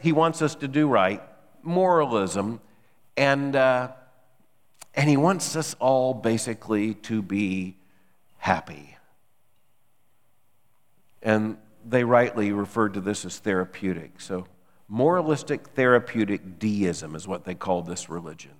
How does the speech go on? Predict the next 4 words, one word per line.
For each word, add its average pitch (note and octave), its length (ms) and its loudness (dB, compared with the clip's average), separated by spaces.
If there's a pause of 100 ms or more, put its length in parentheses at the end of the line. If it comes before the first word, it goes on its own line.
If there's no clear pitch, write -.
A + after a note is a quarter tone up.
(120)
Moralistic A#2 760 0 (100)
therapeutic F#2 720 -6
deism. D2+ 460 -18 (800)
M C#3+ 560 2